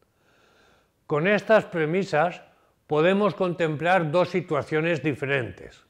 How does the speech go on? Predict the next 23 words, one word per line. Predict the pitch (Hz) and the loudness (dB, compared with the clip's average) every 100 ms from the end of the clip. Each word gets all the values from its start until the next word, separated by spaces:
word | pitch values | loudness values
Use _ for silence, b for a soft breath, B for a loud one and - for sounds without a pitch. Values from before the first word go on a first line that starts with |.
| _ _ b b b - | _ _ b b b -6
La | 135 - | -4 -2
primera | 147 175 220 202 | -2 2 2 2
situación | 190 170 170 156 170 170 196 - - b b _ | 0 0 0 0 0 0 0 -8 -20 b b _
consiste | 160 147 143 - 202 185 - 208 - 160 | -2 -2 -2 -2 -2 -2 -2 -2 0 0
en | 156 | 0
determinar | 151 147 139 143 147 175 170 - - | 0 -2 -4 -2 0 2 2 0 -2
el | 143 | -2
valor | 135 151 190 | 0 2 2
jurídico | - 180 170 180 147 131 | 2 0 2 0 0 -2
de | 123 | 0
la | 117 | -2
Carta | 113 185 170 - 131 - b b b b | 0 0 0 -2 -6 -8 b b b b
comparado | - 156 147 151 170 208 214 | -4 -2 0 0 2 2 2
con | 190 180 | 0 0
las | 170 | 0
normas | 165 170 180 156 | 0 -2 -2 -2
españolas | 151 - 151 147 160 170 - | -6 -6 -4 -4 -2 -4 -4
con | - 139 | -6 -6
rango | 143 160 165 147 | -2 0 0 0
de | 131 127 | 0 0
ley | 139 170 196 - - | 2 2 0 -8 -16
e | - 160 185 190 156 | -2 0 0 -4 -6
inferiores. | 139 - 117 123 113 76 - - | -6 -4 -6 -4 -4 -8 -18 -20